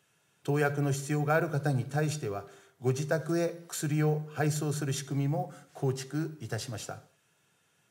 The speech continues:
また、症状が比較的重い方については、医師と看護師による往診を実施し、自宅で診察や治療などを受けられるようにしています。また、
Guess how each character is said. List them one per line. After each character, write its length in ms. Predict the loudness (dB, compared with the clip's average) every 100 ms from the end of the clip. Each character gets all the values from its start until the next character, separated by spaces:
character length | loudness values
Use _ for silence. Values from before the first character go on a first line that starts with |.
| _
ま 140 | -4 2
た、 300 | 4 2 -2 -12
症 280 | -4 2 4
状 200 | 4 2
が 80 | 0
比 100 | 0
較 140 | -2 0
的 220 | -2 0
重 200 | 0 0
い 60 | 0
方 260 | 0 0 2
に 160 | 0
つ 160 | -2 -4
い 120 | -4
て 100 | -4
は、 160 | -6 -8 -16 -20 _ -10
医 100 | -6
師 220 | -6 -6
と 240 | -4 -6 -6 -2
看 220 | 0 2
護 100 | 0
師 120 | 0
に 100 | 0
よ 120 | 0
る 180 | -4 -4
往 180 | 0 0
診 280 | 0 0 0
を 60 | 0
実 140 | -2
施 0 |
し、 500 | -6 -8 -8 -10 -12 _ _ _ _ _ _ _ -10
自 180 | -2
宅 220 | 0 2 2
で 260 | 2 0 -6
診 240 | -2 0
察 280 | 0 0 2
や 280 | 2 0 -4 -8
治 140 | -2
療 200 | 2 4
な 140 | 4 4
ど 120 | 2
を 160 | 0 -4
受 200 | 0 2
け 20 |
ら 120 | 4
れ 80 | 2
る 100 | 0
よ 160 | 0 0
う 40 |
に 140 | -2
し 120 | -4 -6
て 80 |
い 100 | -6
ま 120 | -6 -8
す。 240 | -12 -18 _ _ _ _ _ _ _ _ _ _ _ -4
ま 160 | 0
た、 280 | 4 4